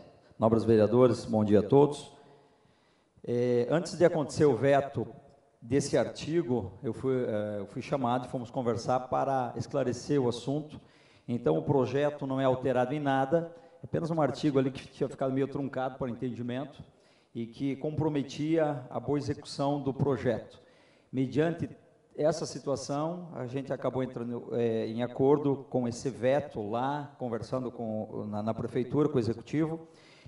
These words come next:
e o projeto continua normal, para atender a demanda da gastronomia de São José dos Pinhais, para nós propagarmos a gastronomia da cidade, para nós,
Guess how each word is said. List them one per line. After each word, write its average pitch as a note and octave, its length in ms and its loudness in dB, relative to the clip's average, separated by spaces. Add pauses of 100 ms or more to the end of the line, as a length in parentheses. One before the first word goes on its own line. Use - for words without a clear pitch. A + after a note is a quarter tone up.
e C#3+ 80 2
o D#3 40 -2
projeto D#3 460 -2
continua D#3 420 -4
normal, C#3 720 -2
para C3 140 2
atender C3 500 2
a C3 60 4
demanda C3 540 2
da A#2+ 100 0
gastronomia B2 640 -2
de B2 80 -12
São B2+ 100 -6
José A2 180 -4
dos A2+ 120 -6
Pinhais, D#3+ 480 -4 (260)
para B2+ 180 0
nós B2+ 200 -4
propagarmos C#3+ 1000 0
a A#2 80 2
gastronomia A#2+ 640 -2
da A#2 140 -6
cidade, C#3+ 640 2 (340)
para B2+ 220 2
nós, C#3+ 580 0